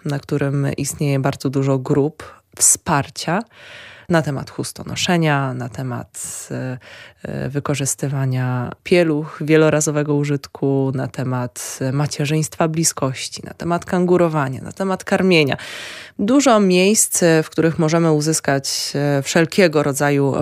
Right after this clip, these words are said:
porady, w zasadzie na każdy temat. E, mnogość doradców, ale też doradców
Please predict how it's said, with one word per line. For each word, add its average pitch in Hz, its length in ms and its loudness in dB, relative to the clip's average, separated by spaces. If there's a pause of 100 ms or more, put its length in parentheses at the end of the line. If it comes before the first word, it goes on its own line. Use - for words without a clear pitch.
porady, 143 460 2
w - 20 0
zasadzie 170 400 4
na 156 140 4
każdy 151 400 0
temat. 139 840 -4
E, 151 320 2
mnogość 156 1120 2
doradców, 160 1040 0
ale 285 320 0
też 262 180 -2
doradców 233 420 0